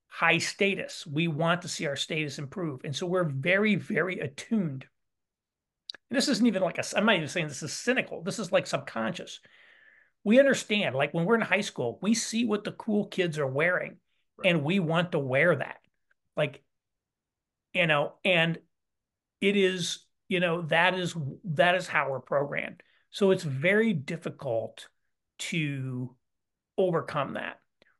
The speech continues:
Speaker 1: One thing I would say is at least don't push them away with boorish,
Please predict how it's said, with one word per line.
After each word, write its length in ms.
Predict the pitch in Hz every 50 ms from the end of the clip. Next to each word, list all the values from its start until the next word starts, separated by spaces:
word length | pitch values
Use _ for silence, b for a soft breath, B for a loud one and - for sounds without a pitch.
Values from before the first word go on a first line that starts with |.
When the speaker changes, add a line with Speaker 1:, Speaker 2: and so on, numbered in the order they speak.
| _ _
Speaker 1:
One 220 | - 190 247 269 240
thing 120 | 247 226 202
I 100 | 196 196
would 340 | 185 175 170 185 196 175 175
say 360 | - - 160 131 - - - - - _ _ _ _ _ _ _ _ _ _ _ _ _ _ _ _ _ _ _ _ _ _
is 200 | 202 175 160 - -
at 220 | 196 175 180 -
least 300 | 190 196 233 240 - -
don't 240 | - 196 190 190 -
push 280 | - - 214 - - -
them 180 | - 180 170 170
away 720 | 156 139 135 135 139 135 135 127 123 117 107 107 113 - _ _ _ _ _ _ _ _ _ _ _ _ _ _ _ _ -
with 460 | 151 143 143 143 143 143 127 - - _ _ _ _ _ _ _ _ _ _ _ _ _ _ _ _ _ _ 208 - - _ - 170 - -
boorish, 500 | 170 185 208 214 202 202 196 202 - -